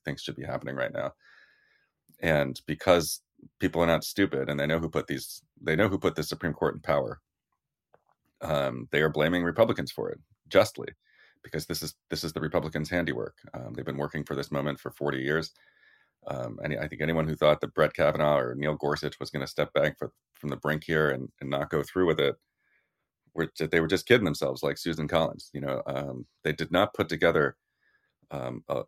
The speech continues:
a long-term social movement vetting all of these Supreme Court candidates, only to have them at the last minute decide not to,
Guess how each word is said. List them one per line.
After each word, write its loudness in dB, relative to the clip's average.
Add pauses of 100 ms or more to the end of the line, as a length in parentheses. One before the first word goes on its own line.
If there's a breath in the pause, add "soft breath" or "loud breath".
a -4
long-term 0
social 0
movement -6
vetting 4
all 4
of 0
these 0
Supreme -6
Court -2
candidates, -4
only 0
to -2
have -2
them -2
at -8
the -4
last 2
minute -4
decide 0
not -2
to, -4